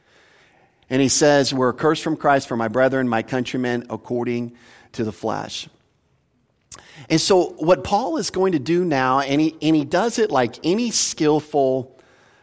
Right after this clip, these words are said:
person that's putting together an argument. And, and what do you typically do when you're about to tell somebody that you disagree with them, or you're about to tell some, uh, something to somebody that you know they're not gonna like?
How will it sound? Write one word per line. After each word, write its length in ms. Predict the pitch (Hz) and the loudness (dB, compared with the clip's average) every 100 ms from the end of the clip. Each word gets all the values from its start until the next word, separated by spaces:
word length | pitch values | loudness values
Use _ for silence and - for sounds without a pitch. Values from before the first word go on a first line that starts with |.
| _ - | _ 0
person 380 | 160 160 - 139 | 4 4 4 0
that's 160 | 123 | 0
putting 280 | - 147 135 | 0 -2 0
together 360 | 123 120 117 113 | 0 0 0 -2
an 80 | |
argument. 500 | 110 113 107 110 113 - _ _ _ - | -2 -4 -6 -10 -12 -18 _ _ _ -4
And, 220 | 123 120 | -4 0
and 200 | 143 156 | 0 0
what 80 | 330 | 0
do 60 | |
you 120 | 269 | -2
typically 580 | 165 - 175 180 170 151 | -2 0 2 0 0 -4
do 320 | 120 135 143 | -2 0 2
when 160 | 139 127 | 2 0
you're 100 | 127 | 0
about 280 | 120 127 131 | 4 4 2
to 80 | 113 | -2
tell 260 | 135 127 | 2 2
somebody 760 | 127 143 123 120 117 117 117 110 - - _ _ _ _ | 2 -2 0 0 0 0 -4 -6 -16 -20 _ _ _ _
that 200 | 127 123 | -4 -2
you 80 | 123 | 0
disagree 540 | 135 127 113 110 143 | 2 2 -2 -2 0
with 200 | 156 147 | 0 0
them, 400 | 160 147 143 147 - _ _ | -2 -2 -2 -6 -14 _ _
or 100 | 127 | -2
you're 100 | 131 | 0
about 260 | 123 147 170 | 4 4 2
to 60 | |
tell 240 | 160 156 143 | 0 2 2
some, 360 | - 143 135 - | 2 0 0 -6
uh, 280 | 135 - - | -10 -8 -6
something 340 | - 139 135 | 0 0 0
to 80 | 127 | 0
somebody 300 | - 131 127 | 0 0 0
that 160 | 120 117 | 0 -2
you 160 | 131 | -2
know 240 | 127 127 131 | 0 0 0
they're 120 | 117 | 0
not 260 | 113 117 | -2 -4
gonna 140 | - 107 | -6 -6
like? 500 | 110 113 131 - | -4 -4 -6 -12